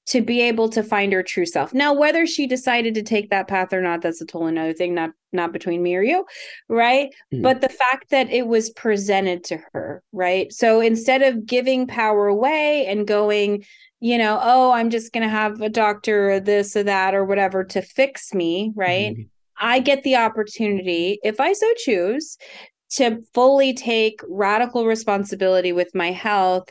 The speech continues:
Speaker 1: and follow my intuition and follow my inner guidance. So
Speaker 2: Hmm.
Speaker 1: I really saw that evolution, that empowerment. You know, my mother is a very powerful healer in her own right.
Speaker 2: Hmm.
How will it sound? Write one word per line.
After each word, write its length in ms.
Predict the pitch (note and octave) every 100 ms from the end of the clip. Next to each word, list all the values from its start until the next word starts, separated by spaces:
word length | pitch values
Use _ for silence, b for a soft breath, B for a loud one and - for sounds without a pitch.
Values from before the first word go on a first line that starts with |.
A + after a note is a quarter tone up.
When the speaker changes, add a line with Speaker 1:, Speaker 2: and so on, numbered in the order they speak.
| -
Speaker 1:
and 400 | G3 F#3 F3+ F#3
follow 380 | - G3 G#3+ G#3
my 220 | F#3+ F#3
intuition 760 | B2+ F#3+ F#3+ G#3 F#3 - - F3+
and 180 | E3
follow 280 | E3+ E3+ E3+
my 160 | E3 D#3
inner 240 | D#3 D3+
guidance. 640 | D3 B2 A#2+ - - - _ _
So 520 | - - G#3 G3 F#3+ F#3+
Speaker 2:
Hmm. 100 | - b _ _ _ _ _ _
Speaker 1:
I 120 | A3+
really 420 | A3+ B3+ D4 C#4
saw 560 | B3+ - B3+ A#3 A3+ A3+ - _
that 320 | G3+ G3 G#3 -
evolution, 680 | - F3+ E3 D#3+ D#3+ F3 F3
that 160 | E3+
empowerment. 840 | D3+ - - F#3 F#3 F#3+ E3 B2+ -
You 100 | F#3
know, 40 |
my 100 | F#3
mother 300 | G3 A3 A3
is 100 | G#3
a 100 | F3 -
very 300 | G3 G3+ G3+
powerful 800 | - E3+ E3+ E3+ - D3+ D3 D3
healer 500 | - C#4+ B3 F3+ D#3+
in 200 | E3+ F3+
her 240 | F3+ -
own 180 | D#3+ D#3+
right. 500 | F3 G3+ D3 C#3+
Speaker 2:
Hmm. 100 | A2